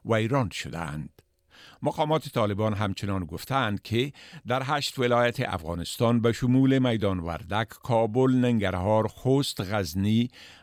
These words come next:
و نورستان، محصولات زراعتی بیشتر از هفت هزار جریب زمین هم در اثر بارندگی شدید از بین رفته است.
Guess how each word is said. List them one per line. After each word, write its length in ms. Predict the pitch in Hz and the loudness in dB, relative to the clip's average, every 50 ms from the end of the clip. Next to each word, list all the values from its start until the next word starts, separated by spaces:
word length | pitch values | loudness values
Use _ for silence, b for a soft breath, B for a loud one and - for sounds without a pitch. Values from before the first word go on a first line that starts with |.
| B | B
و 380 | 82 95 117 131 147 156 165 170 | -6 -2 -2 0 0 0 0 0
نورستان، 800 | 165 165 170 160 151 139 - - - - 107 113 123 135 147 - B B B B B B | 0 0 2 2 2 2 0 -2 -2 0 0 2 2 0 -2 -8 B B B B B B
محصولات 600 | 113 120 143 143 - - 147 143 143 147 - 147 143 | -2 -2 -2 -2 0 0 2 2 2 2 2 0 0
زراعتی 640 | 123 127 131 113 101 101 98 - - 110 107 104 | 0 2 2 2 2 2 2 -2 -2 -2 -2 0
بیشتر 560 | 92 85 92 92 92 87 - - - 127 120 120 | 0 -2 -2 -2 -2 -2 -4 -2 -2 0 0 2
از 220 | 120 117 - - 175 | 0 0 -2 -6 -8
هفت 420 | - - 143 151 151 143 - - 127 | -8 -4 -2 -2 -2 -2 -4 -8 -4
هزار 420 | 120 127 117 110 120 123 117 110 | -2 -2 -2 0 2 0 2 0
جریب 320 | 98 87 104 95 95 82 | 0 -2 -2 -4 -4 -4
زمین 400 | - 80 92 82 87 92 90 87 | -6 -6 -4 -4 -2 -2 -4 -4
هم 340 | 82 85 127 151 135 85 71 - B B B B B B B | -2 -2 -2 -2 -2 -2 -6 -10 B B B B B B B
در 160 | 98 120 123 | -2 0 0
اثر 420 | 127 123 - 135 131 135 135 135 135 | 0 -2 0 -2 0 2 4 2 2
بارندگی 840 | 107 113 107 98 92 90 87 85 82 82 82 78 80 85 90 85 80 | 2 2 2 2 2 0 -2 -4 -4 -6 -8 -6 -6 -4 -4 -4 -4
شدید 600 | - - - 80 78 82 95 95 95 92 - B B B B B B B | -6 -6 -6 -6 -6 -4 -4 -4 -4 -4 -6 B B B B B B B
از 220 | - 104 101 - - - | -4 -4 -4 -4 -4 -4
بین 240 | 131 135 120 87 73 - | -2 0 0 -2 -4 -4
رفته 300 | 78 73 - - - - | -8 -8 -8 -8 -8 -8
است. 440 | 71 71 67 69 - - - - | -8 -8 -8 -8 -8 -8 -8 -8